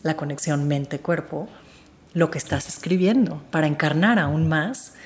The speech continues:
esto que estás escribiendo tan hermoso", ¿no? Bueno, entonces ahí fue como un diálogo súper fértil con ella y con mi cuñada, que es la arquitecta. Ella es la que tiene su retrospectiva de más de veinte años de carrera arquitectónica en México, una arquitecta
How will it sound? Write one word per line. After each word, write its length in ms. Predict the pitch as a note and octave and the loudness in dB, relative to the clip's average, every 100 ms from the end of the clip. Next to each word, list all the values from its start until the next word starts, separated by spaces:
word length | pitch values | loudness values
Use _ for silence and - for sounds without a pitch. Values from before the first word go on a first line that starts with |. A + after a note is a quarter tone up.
| - - | -20 -2
esto 300 | F3 D#3 G3 | 2 2 2
que 60 | F#3+ | 0
estás 280 | D3+ D#3+ D3 | 0 -2 -2
escribiendo 460 | F3 D#3+ D3+ D#3+ | -4 -2 0 0
tan 260 | F3 F3 F3 | 2 4 4
hermoso", 460 | E3 D#3 B3 - D#3 | 2 2 2 0 -6
¿no? 200 | D#3 A3+ - - - - - | -8 -10 -14 -20 -20 -20 -8
Bueno, 220 | G3 D3 D3 | 0 2 2
entonces 320 | F3 F#3+ G3 | 0 -2 2
ahí 160 | E3+ | 2
fue 180 | E3 F#3+ | 2 0
como 280 | F3+ D#3 D3+ | 0 0 2
un 220 | G3+ G3+ | 6 8
diálogo 360 | F#3 D#3+ E3 E3 | 8 4 0 -2
súper 320 | - F#3 F#3 | -4 -4 -4
fértil 420 | - D#3+ D#3 E3 - | -2 -2 -2 -6 -4
con 180 | D3+ | 0
ella 380 | D#3 D3+ C#3 E3+ - - - - - - | 2 2 0 -4 -10 -18 -18 -18 -16 -6
y 60 | G3+ | 0
con 180 | G3 | 4
mi 80 | F#3 | 4
cuñada, 680 | - F#3 F#3+ G3 E3 C#3 D#3 | 4 4 6 6 4 0 -4
que 100 | - | 0
es 60 | D3 | 2
la 80 | C#3+ | 2
arquitecta. 640 | C#3+ D#3 F#3+ A3+ - D#3 - - - - - - | 2 -2 0 -4 -6 -12 -14 -20 -20 -20 -20 0
Ella 400 | B3+ B3+ B3+ B3 | 8 10 10 8
es 80 | A3 | 4
la 100 | G#3 | 2
que 120 | F3 | 0
tiene 460 | - D#3+ C#3 D3+ - - | 0 -2 -2 -6 -14 -16
su 180 | - - | -6 -2
retrospectiva 1000 | D#3 D3+ D3+ - D3 - F#3+ F3 D#3+ A3 | -2 -2 -4 -4 -6 0 2 2 2 0
de 440 | F#3+ C#3 C3+ C3+ C#3 | -2 -2 -4 -6 -6
más 160 | C#3+ D3+ | -6 -2
de 80 | G3+ | 2
veinte 360 | G3+ F#3 F3 | 4 4 2
años 240 | D3+ D3+ D3 | 2 0 -4
de 80 | C#3+ | -4
carrera 320 | C#3 C#3+ D3 | -4 -2 -2
arquitectónica 640 | C#3+ - - D3 D3 C#3+ | -4 -8 -6 -4 -4 -6
en 100 | C#3 | -6
México, 320 | C#3 - D3+ | -6 -8 -8
una 120 | D#3 D#3+ | -6 -6
arquitecta 560 | - E3+ - - D3+ | -8 -12 -10 -10 -10